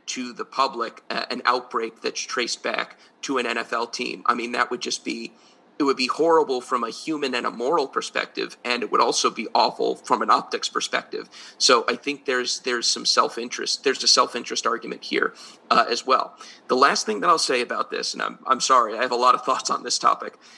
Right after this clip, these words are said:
is it's not just about cases. Even if you didn't have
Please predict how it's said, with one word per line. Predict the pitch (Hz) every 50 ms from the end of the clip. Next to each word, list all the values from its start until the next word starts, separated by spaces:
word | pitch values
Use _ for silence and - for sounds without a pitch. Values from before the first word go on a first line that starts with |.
| - _ _ _
is | 139 139 135 127 - - - _ _ _ _
it's | 147 135 - 139
not | 139 139 151 - -
just | - 156 - -
about | 143 143 131 131 123 - - - _ _
cases. | - - 127 120 - - - - - - - - - _ _ _ _ _ _ _ _ _ _ _ _
Even | _ 175 202 220 254 233
if | 190 - -
you | 160 160
didn't | 151 175 - 165 151
have | 139 135 127 -